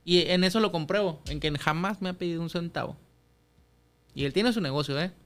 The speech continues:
Él es chamán, es, eh, terapeuta, pero de un, de repente me dice, "Te voy a traer a Liliana Ugalde, la nieta de Pachita".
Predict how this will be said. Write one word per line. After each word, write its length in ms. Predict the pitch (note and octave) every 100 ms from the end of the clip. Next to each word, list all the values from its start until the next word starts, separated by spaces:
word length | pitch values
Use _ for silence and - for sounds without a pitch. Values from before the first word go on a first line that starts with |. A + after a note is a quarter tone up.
| _ _
Él 260 | B2+ C3+ C3+
es 300 | - C#3+ C#3+
chamán, 440 | - D3 C#3+ D#3 D3+
es, 200 | D3 C#3+
eh, 380 | C#3+ C#3 C3+ C3 -
terapeuta, 680 | C3 B2+ D3 D3+ E3 D#3+ - - - - - - - _
pero 680 | F3+ F#3+ F#3 F#3 F#3 F3 F3 - _ _ - -
de 120 | F3+ G3
un, 140 | G#3
de 140 | G3+
repente 360 | G#3 G3+ G3 G3+
me 100 | F#3+
dice, 240 | F#3 F#3
"Te 120 | F3 D#3
voy 120 | D#3+
a 120 | E3
traer 380 | D#3+ D3+ D3+ - -
a 440 | - D3+ D3+ C#3+
Liliana 400 | C#3 C#3 C3+ C#3+
Ugalde, 420 | C#3+ D3 F#3 F3 D#3 - _ _ _ _ _ _ _
la 120 | C3
nieta 260 | C3 C3 D#3
de 80 | D#3
Pachita". 560 | C#3+ - F#3+ F#3 D3